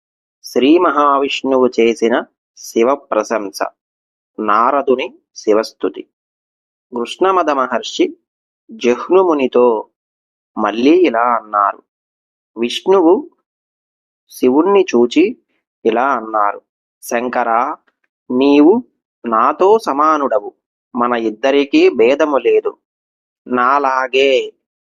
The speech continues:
సర్వపూజ్యుడవు నీవు, సర్వవ్యాపకుడవు, సర్వోత్తముడవు, సర్వవ్యాపివి, సర్వాత్మకుడవు" అని ఇలా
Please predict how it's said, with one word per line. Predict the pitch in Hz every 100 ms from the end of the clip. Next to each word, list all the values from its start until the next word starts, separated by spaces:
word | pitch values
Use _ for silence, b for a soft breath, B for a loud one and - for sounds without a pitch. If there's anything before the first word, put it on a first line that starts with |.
| _
సర్వపూజ్యుడవు | - - 117 123 143 139 139 170 131 131 143 131
నీవు, | 123 117 110 107 - _ _ _ _ _
సర్వవ్యాపకుడవు, | - - 127 135 139 127 120 135 170 - 127 113 107 - _ _ _
సర్వోత్తముడవు, | - 123 131 151 170 - _ 139 135 123 113 110 - _ _ _ -
సర్వవ్యాపివి, | - 120 127 135 123 123 120 123 151 151 120 - _ _ _ _
సర్వాత్మకుడవు" | - 123 123 139 151 185 - 147 143 131 120 113 - _ _ _ _ _ _
అని | - 123 190 339 _ _ _ -
ఇలా | 117 120 180